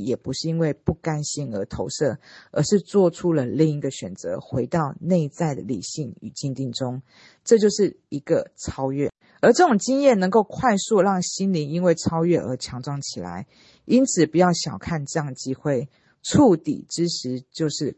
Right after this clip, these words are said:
扩展之时。哦，我相信在看到这一篇文章的人，大概其实都会有感觉到这一篇文章其实会有一种生硬，有时候会有一种像在看课文的感觉。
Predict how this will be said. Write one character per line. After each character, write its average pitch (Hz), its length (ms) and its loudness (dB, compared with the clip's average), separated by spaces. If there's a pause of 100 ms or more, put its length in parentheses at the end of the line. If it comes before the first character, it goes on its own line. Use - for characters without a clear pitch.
扩 - 300 0
展 - 260 -10 (120)
之 131 180 -8
时。 - 380 -8 (300)
哦， 185 180 6
我 170 80 6
相 247 220 2
信 240 160 2
在 233 180 4
看 208 320 -4
到 202 180 0
这 196 200 -4
一 202 100 0
篇 185 600 -4
文 135 200 -8
章 175 220 -4
的 165 80 -4
人， 95 240 -6
大 165 180 -6
概 156 320 -6
其 143 220 -10
实 139 100 -12
都 165 140 0
会 175 120 0
有 135 120 0
感 139 200 -12
觉 123 100 -6
到 160 140 -2
这 165 140 -6
一 165 80 0
篇 160 240 -4
文 127 100 -8
章 156 200 -8
其 - 160 -14
实 147 100 -8
会 175 220 -2
有 139 200 0
一 151 40 -6
种 92 400 -4 (640)
生 196 560 0
硬， 160 320 -6 (420)
有 147 100 -2
时 240 140 4
候 254 60 2
会 254 240 4
有 190 180 4
一 - 20 0
种 185 400 -6
像 190 300 -4
在 175 220 -4
看 170 420 -4
课 185 320 -6
文 123 140 -4
的 - 100 -10
感 - 240 -10
觉。 - 320 -12